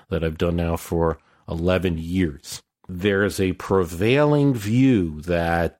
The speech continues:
the United States is in its nature a small government, conservative country. And, you know, at different times and different ways you can make a case for that. But if you look at the nineteenth century,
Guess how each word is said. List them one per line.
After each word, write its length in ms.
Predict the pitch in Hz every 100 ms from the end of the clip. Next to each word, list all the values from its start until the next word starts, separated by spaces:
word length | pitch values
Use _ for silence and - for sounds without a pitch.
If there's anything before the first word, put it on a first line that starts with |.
| _
the 80 | 80
United 560 | 85 85 98 117 117
States 440 | 110 - 101 98 -
is 240 | 131 135 127
in 100 | 139
its 240 | 131 -
nature 540 | 98 107 117 - 85
a 160 | - -
small 580 | - - 98 104 113 107
government, 640 | - 95 98 95 92 85 - _ -
conservative 1200 | - 80 - - 123 143 143 135 120 113 104 -
country. 540 | 98 92 - 73 78
And, 160 | 92 92 - - -
you 100 | 202
know, 100 | 190
at 120 | 139
different 380 | 151 143 147 131
times 300 | 123 120 110
and 100 | 95
different 300 | 123 127 98
ways 460 | 101 107 104 92
you 100 | 95
can 260 | 90 90 87
make 360 | 92 92 - - _ _ _ _ -
a 120 | -
case 560 | - - 120 110 -
for 300 | - - 101 78
that. 420 | - - - - _ _ _ -
But 120 | 127
if 140 | 123
you 160 | 117 117
look 180 | 208 214
at 100 | -
the 60 |
nineteenth 520 | 104 101 98 - 92
century, 640 | - - 120 117 - 71 60